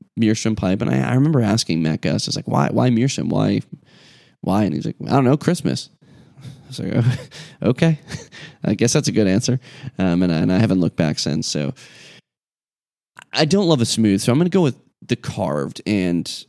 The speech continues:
with a little bit of an asterisk here, that's gonna be the, I like the ones with those patterns. I like the ones with the, the lattice patterns, the circles, the, the, the beautiful, intricate, little minute carvings that, that make the whole pipe a, quote, carved pipe.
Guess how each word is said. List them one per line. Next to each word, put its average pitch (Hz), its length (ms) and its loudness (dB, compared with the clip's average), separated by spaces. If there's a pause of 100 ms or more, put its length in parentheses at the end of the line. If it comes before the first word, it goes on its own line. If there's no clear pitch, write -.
with 117 160 -10
a 117 40 2
little 123 200 2
bit 120 140 2
of 123 80 2
an 131 80 4
asterisk 143 480 0
here, 170 180 2
that's 120 140 0
gonna 110 180 2
be 104 200 2
the, 90 540 0
I 104 60 -6
like 147 180 0
the 151 80 4
ones 110 300 2
with 117 100 -2
those 82 200 0
patterns. 110 600 0
I 107 60 0
like 104 140 0
the 104 80 0
ones 87 340 -2
with - 120 -10
the, 71 380 -4 (180)
the 107 120 2
lattice 131 420 2
patterns, 120 540 0
the - 100 -2
circles, 110 680 2
the, 90 260 -4 (400)
the, 101 160 -4 (100)
the 107 120 -2
beautiful, 139 880 0 (220)
intricate, 123 680 0 (600)
little 113 760 2
minute 107 760 4
carvings 113 640 0
that, 87 240 -2
that - 320 -4
make 104 200 0
the - 80 -2
whole 107 400 0
pipe - 400 0
a, 82 80 0
quote, - 380 -4
carved - 640 -6
pipe. - 360 -4